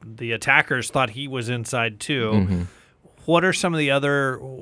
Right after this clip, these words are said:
Speaker 1: persecution stories? Wh-, what do these attacks look like? What does persecution look like in Ethiopia right now?
Speaker 2: So that would be Ethiopian Orthodox. Let me move to Muslim persecution. And, and I think w-, one story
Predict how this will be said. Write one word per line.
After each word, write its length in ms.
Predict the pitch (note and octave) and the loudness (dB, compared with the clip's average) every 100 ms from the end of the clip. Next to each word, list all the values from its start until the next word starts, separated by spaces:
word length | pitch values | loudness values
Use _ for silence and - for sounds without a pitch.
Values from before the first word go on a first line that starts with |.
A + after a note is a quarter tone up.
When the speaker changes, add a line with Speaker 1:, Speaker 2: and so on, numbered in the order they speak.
| B2+ - A#3+ - - | -18 -20 -20 -16 -8
Speaker 1:
persecution 720 | D#3 C#3 B2+ - C3+ - A#2+ | -4 -4 -6 -4 -4 -4 -6
stories? 420 | - A#2 A2+ A2+ | -6 -6 -6 -10
Wh-, 240 | C3 C3 | -14 -8
what 120 | D3 F3+ | -4 -2
do 180 | F3+ | -2
these 360 | D3 D#3 D3+ - | 0 0 -2 -4
attacks 600 | - C3+ - C3+ C3 - | -8 -8 0 0 0 -4
look 220 | C3+ C3 B2 | -8 -8 -6
like? 240 | G#2+ - | -6 -6
What 100 | C#3+ | -6
does 120 | D3 | -6
persecution 680 | - C#3 - B2+ C3 A#2+ A2+ A2+ | -6 -8 -8 -8 -8 -8 -6 -4
look 220 | C3+ - | -4 -2
like 260 | G#2+ G#2+ | -4 -4
in 80 | A#2 | -10
Ethiopia 520 | A2+ A2 A2 A2 A#2 | -10 -8 -8 -8 -8
right 200 | A#2 A#2+ | -8 -8
now? 300 | A#2+ A2+ A#2+ - | -10 -12 -14 2
Speaker 2:
So 140 | C#3+ | 8
that 100 | F3 | 10
would 240 | F#3+ D3 | 10 10
be 280 | B2+ B2 B2+ | 8 8 8
Ethiopian 400 | A#2+ A2+ G#2 G#2+ | 8 8 8 8
Orthodox. 520 | G2+ G2+ G2 G2+ G2+ | 6 6 6 6 6
Let 80 | D#3+ | 6
me 80 | D#3+ | 8
move 200 | B2 G2 | 8 8
to 60 | F#2+ | 6
Muslim 520 | G2 G2+ F#2+ F2 F2 - | 6 6 2 0 -4 -2
persecution. 760 | - F#2+ G2+ - G2+ F#2 G2+ G2 | 2 2 0 2 2 2 4 4
And, 300 | F2+ F2+ - - | 4 2 -4 -4
and 60 | A#2+ | 2
I 60 | A#2 | 4
think 220 | E3+ A2+ | 6 4
w-, 240 | G#2+ G2+ - - - - | 2 0 -6 -12 -12 2
one 280 | A2+ A#2 A2+ | 8 10 8
story 760 | - A2 G#2 G2+ G2 F#2 | 4 4 8 8 8 4